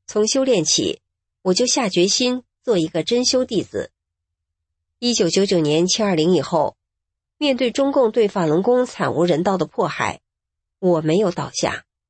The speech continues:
先后两次被非法拘留劳教。无论邪恶多么猖獗残暴，我不转化，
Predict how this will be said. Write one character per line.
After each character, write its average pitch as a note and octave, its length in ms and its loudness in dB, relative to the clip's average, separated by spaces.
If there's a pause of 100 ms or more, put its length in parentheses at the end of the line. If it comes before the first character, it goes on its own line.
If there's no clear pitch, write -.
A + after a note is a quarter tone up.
(320)
先 C#4+ 240 0
后 C4 140 -2
两 D3 280 0
次 - 320 -2
被 F#3 160 0
非 A3 220 0
法 C#3+ 220 -4
拘 G#3+ 240 -2
留 E3 200 2
劳 D#3 220 0
教。 D3 380 -2 (500)
无 G3+ 180 2
论 C4 220 2
邪 F3 220 2
恶 F3 240 4
多 A#3+ 120 2
么 G3 200 0
猖 A#3+ 300 -2
獗 E3 260 0
残 D3+ 320 -8
暴， E3 320 -2 (500)
我 D3+ 180 -2
不 A#3+ 140 -2
转 F3 180 -2
化， - 360 -6